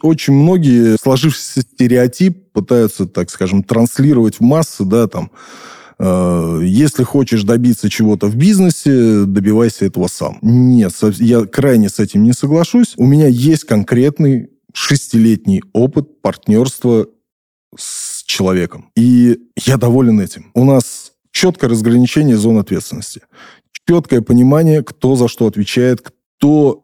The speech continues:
какие моменты должен исполнить. И в этом мы в два раза сильнее, чем один какой-то человек.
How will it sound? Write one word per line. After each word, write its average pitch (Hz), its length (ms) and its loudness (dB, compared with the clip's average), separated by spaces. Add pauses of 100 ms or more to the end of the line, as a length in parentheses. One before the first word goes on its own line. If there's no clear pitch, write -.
(180)
какие 123 380 0
моменты 120 540 2
должен 107 480 0
исполнить. - 540 -8 (800)
И 156 260 0 (440)
в 110 160 0
этом 143 460 0 (260)
мы 151 160 2
в 127 100 -2
два 123 300 2
раза 113 260 -2
сильнее, 127 520 0
чем 98 260 -2
один 101 240 0
какой-то - 400 -8
человек. - 540 -12